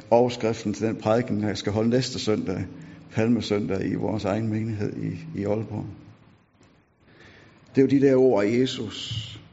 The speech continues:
da han skulle, øh, holde måltid med, med disciplene og, og lidt senere vaske deres fødder. Der står der:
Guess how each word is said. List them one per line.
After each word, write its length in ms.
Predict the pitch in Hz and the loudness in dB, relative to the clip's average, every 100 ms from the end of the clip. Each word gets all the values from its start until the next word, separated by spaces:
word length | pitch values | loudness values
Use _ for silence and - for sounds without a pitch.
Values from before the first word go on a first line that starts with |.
| - _ _ _ _ _ | -20 _ _ _ _ _
da 60 | 113 | -2
han 180 | 110 120 | 0 0
skulle, 580 | - - 110 104 101 98 | -4 -2 0 4 4 4
øh, 240 | 101 101 | 4 2
holde 240 | 101 120 | 4 6
måltid 380 | 123 147 - 143 | 6 6 4 4
med, 400 | 117 113 110 117 | 4 4 4 2
med 120 | 113 120 | 0 -2
disciplene 580 | 117 156 160 147 123 | 0 2 2 2 2
og, 380 | 113 113 110 107 | 2 2 0 -2
og 80 | 107 | 0
lidt 140 | 120 | -2
senere 400 | 123 135 139 123 | 0 2 4 4
vaske 400 | 117 143 143 123 | 4 2 0 -2
deres 280 | 117 113 110 | 0 -2 -4
fødder. 420 | - 156 131 - - - - - - - - - - _ - | 2 2 2 -4 -10 -14 -18 -20 -20 -20 -20 -20 -20 _ -6
Der 60 | 123 | -4
står 340 | - 139 107 | 2 4 4
der: 140 | 98 | 0